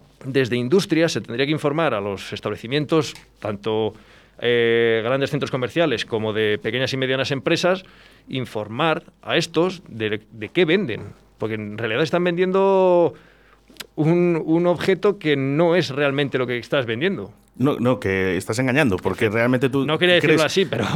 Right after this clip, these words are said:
Speaker 2: Bueno, no, no has dicho tú, lo he dicho yo. Eh, por, por eso te he ayudado. <laughs> Yo lo he dicho yo. Pero tú vas al comercio intentando comprar a, a tu hijo, a lo mejor, un patín, con,
Speaker 1: Eso es.
Speaker 2: con toda la honestidad del mundo, sabiendo que le haces un favor y demás,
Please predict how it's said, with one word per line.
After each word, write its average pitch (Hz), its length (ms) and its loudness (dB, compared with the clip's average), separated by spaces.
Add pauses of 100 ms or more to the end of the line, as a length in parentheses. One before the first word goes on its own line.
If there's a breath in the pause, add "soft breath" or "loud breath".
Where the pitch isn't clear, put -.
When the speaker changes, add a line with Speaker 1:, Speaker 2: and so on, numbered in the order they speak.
(140)
Speaker 2:
Bueno, 147 180 4
no, 110 160 -2
no 120 140 0
has 113 80 -2
dicho 110 180 2
tú, - 80 4
lo 101 60 4
he 101 60 4
dicho 110 180 -2
yo. 170 320 0
Eh, 87 240 -4
por, 95 160 -2
por 104 100 2
eso 110 160 0
te 113 80 0
he 113 60 4
ayudado. 113 340 2 (160)
<laughs> 160 160 4
Yo 110 160 4
lo 113 80 4
he 123 40 6
dicho 127 200 2
yo. 156 180 4 (240 loud breath)
Pero 104 200 0
tú 120 80 -2
vas 123 160 0
al 117 80 0
comercio 107 500 2
intentando 113 480 0
comprar 123 300 0
a, 104 340 0
a 104 80 -4
tu 143 100 -2
hijo, 151 160 0
a 107 60 2
lo 110 60 0
mejor, 131 320 0
un 117 100 -4
patín, 127 320 0
con, - 180 -6
Speaker 1:
Eso 87 200 -2
es. - 160 -6
Speaker 2:
con 90 260 -4
toda 113 180 0
la 113 440 2
honestidad 113 540 2
del 107 100 2
mundo, 120 320 2 (280 loud breath)
sabiendo 104 320 0
que 101 80 0
le 104 80 4
haces 107 220 -2
un 104 100 0
favor 117 320 2
y 104 60 2
demás, 123 300 -2